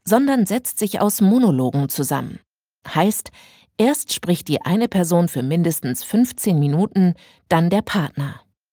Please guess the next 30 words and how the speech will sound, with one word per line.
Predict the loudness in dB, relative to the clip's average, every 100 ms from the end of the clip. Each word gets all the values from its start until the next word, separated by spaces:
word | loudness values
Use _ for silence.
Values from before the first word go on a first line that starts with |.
| _ _ _ -20 _ _
Die | -2 -2
zuhörende | -2 -4 0 4 4 4
Person | 0 -2 2 2
darf | 2 -2 -2
keine | -4 -4
Fragen | -4 -2 0
stellen | -2 -6 -8 -10 0
und | 0 2
nicht | -2 0
unterbrechen. | -2 0 0 0 -4 -6 -12 -16 _ _ _ _ _ -2
Wohlgemerkt | 2 4 4 4 4 0 -4
geht | -4 -2
es | -2
in | 0 0
Zwiegesprächen | 0 0 0 0 0 2 4
nicht | 2 2 0
darum, | 4 4
mal | 4 2
so | 0
richtig | 0 -2 -4 0
Dampf | 2 2
abzulassen | 0 -4 -2 0 0 0 -4
und | -4
alles | 0 0 0
rauszuhauen, | 0 0 0 0 2 2 0
was | -4
einen | -2 2 4
am | 2 2
anderen | 2 4 2 2
nervt. | 2 0 -6 -18 -20